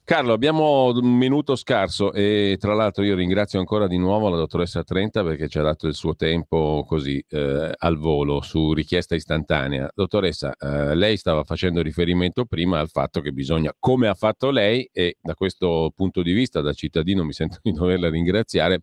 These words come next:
metterci la faccia personalmente, no? Lei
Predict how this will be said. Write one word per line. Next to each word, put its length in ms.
metterci 460
la 120
faccia 340
personalmente, 800
no? 200
Lei 280